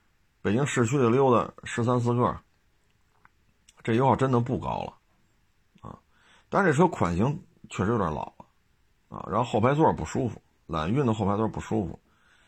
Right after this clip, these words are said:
发现五呢，款型新，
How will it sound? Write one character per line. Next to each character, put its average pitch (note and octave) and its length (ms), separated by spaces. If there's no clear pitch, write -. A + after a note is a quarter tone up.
发 C3 260
现 C#3 240
五 E2+ 220
呢， B2 480
款 E2+ 220
型 A2 120
新， A#2+ 320